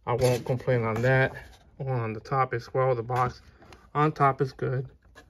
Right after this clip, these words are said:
And if you guys like this video, make sure to leave a like. Stay tuned to review Godspeed on the next video. And, uh, in the next video, I'll be reviewing Godspeed and showing the rest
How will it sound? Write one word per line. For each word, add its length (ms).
And 680
if 100
you 140
guys 280
like 220
this 140
video, 240
make 240
sure 100
to 140
leave 240
a 20
like. 380
Stay 300
tuned 520
to 220
review 640
Godspeed 920
on 180
the 80
next 260
video. 480
And, 200
uh, 240
in 140
the 80
next 300
video, 360
I'll 80
be 80
reviewing 800
Godspeed 640
and 240
showing 340
the 80
rest 440